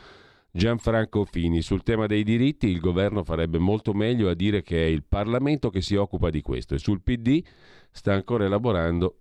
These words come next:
il lutto. Mentre la Russia avverte, è come la crisi dei missili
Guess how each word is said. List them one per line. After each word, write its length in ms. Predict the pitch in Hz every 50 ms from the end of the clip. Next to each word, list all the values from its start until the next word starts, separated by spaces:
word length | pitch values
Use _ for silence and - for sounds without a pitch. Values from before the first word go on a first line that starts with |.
| _ _ -
il 140 | 127 123 120
lutto. 540 | 110 92 73 65 - - - - 76 73 - - - - _
Mentre 440 | - 101 104 95 - - 95 95 95 -
la 120 | 107 107
Russia 440 | 113 123 143 143 - - 107 98 101
avverte, 680 | 107 104 101 101 87 82 80 85 - 107 110 117 113 - -
è 120 | - 95
come 200 | - 113 107 107
la 120 | 98 98
crisi 420 | 95 - 104 110 113 120 110 110 113
dei 180 | 101 98 101
missili 560 | 104 101 82 80 90 - - 87 80 85 -